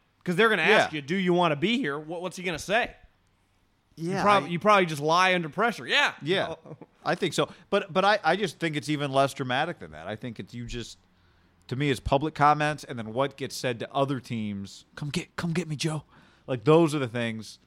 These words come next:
Speaker 2: what his agent says. 'Cause a lot of times, right, agents are the ones that have to try and facilitate if a player doesn't wanna be in a certain place. Partly it's the agent's job to say, "Look, we don't wanna be here.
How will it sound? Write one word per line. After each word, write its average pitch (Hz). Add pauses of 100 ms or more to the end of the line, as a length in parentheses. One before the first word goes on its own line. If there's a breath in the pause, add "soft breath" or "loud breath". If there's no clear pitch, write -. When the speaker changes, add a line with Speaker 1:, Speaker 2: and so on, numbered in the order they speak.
Speaker 2:
what 127
his 123
agent 131
says. 107
'Cause 208
a 240
lot 247
of 220
times, 151
right, 135
agents 139
are 123
the 113
ones 113
that 104 (280 soft breath)
have 117
to 120
try 120
and 107
facilitate 110 (440)
if 113
a 107
player 127
doesn't 110
wanna 104
be 113
in 110
a 104
certain 104
place. 151 (240 soft breath)
Partly 170
it's -
the 120
agent's 143
job 113
to 107
say, 107
"Look, 113 (180)
we 139
don't 156
wanna 143
be 131
here. 120